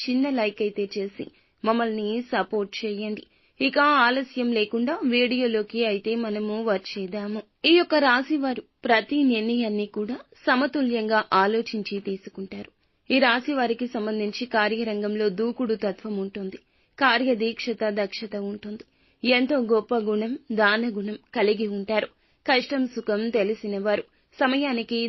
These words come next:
ధనానికి విలువనిస్తుంటారు. సమయ పాలన పాటిస్తుంటారు. ప్రాక్టికల్ మైండ్ ని కలిగి ఉంటారు. ప్రతి ఒక్క విషయాన్ని ఒకటికి పది సార్లు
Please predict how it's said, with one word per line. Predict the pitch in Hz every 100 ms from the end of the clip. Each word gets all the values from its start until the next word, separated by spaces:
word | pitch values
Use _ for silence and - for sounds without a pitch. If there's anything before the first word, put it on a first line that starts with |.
| 208
ధనానికి | 202 214 208 202 233 214
విలువనిస్తుంటారు. | 220 240 208 202 - 208 208 214 202 _ _ _ -
సమయ | 254 262 262 247
పాలన | 220 220 214 208 -
పాటిస్తుంటారు. | 226 208 226 208 - 208 208 208 - _ _ _
ప్రాక్టికల్ | 277 262 269 - 247 247 233 220
మైండ్ | 208 233 240 220
ని | 220 220
కలిగి | 202 202 214 196
ఉంటారు. | 196 208 - _ _ _ -
ప్రతి | 285 - 320 285
ఒక్క | 247 233 214
విషయాన్ని | 214 262 233 220 220 233 -
ఒకటికి | 202 233 233 214 202
పది | 196 214 220
సార్లు | 208 208